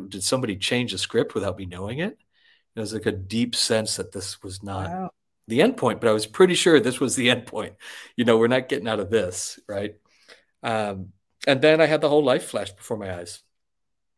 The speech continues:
Speaker 1: as I'm still in this millisecond of looking at this car about to hit us. And that was fascinating for me because I'd, I'd been interested in that phenomena growing up. And I thought, "How could that be possible?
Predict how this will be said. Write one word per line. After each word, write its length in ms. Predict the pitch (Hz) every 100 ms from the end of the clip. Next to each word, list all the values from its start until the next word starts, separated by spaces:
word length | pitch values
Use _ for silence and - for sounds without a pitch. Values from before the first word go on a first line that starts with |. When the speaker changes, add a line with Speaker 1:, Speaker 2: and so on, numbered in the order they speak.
| _ -
Speaker 1:
as 140 | 117
I'm 240 | 110 101 98
still 360 | - 120 120
in 140 | - 113
this 200 | 98 -
millisecond 680 | 107 117 139 110 98 95 95
of 280 | 90 - _ - - _ _ -
looking 280 | 110 117
at 100 | 98
this 160 | 98 92
car 400 | - 131 147 92 92 -
about 320 | 92 101 95
to 60 | 95
hit 220 | 123 135
us. 320 | 92 - - _ _ _ _ _ -
And 380 | 107 104 98 -
that 180 | 135
was 120 | 131 -
fascinating 560 | 135 147 175 120 95
for 140 | 95 95
me 80 |
because 320 | 95 101 104 107
I'd, 160 | 98 -
I'd 240 | 104 101 98 -
been 220 | 110 98 98
interested 400 | 127 135 - 113
in 60 |
that 160 | 95 -
phenomena 640 | 107 98 107 95 82 92 _ _ _ _ _
growing 300 | 107 104 101
up. 220 | 107 -
And 80 | 92
I 40 |
thought, 200 | 90 104
"How 120 | - 156
could 160 | 123
that 100 | 110
be 100 | 107
possible? 640 | 98 117 135 - 95 78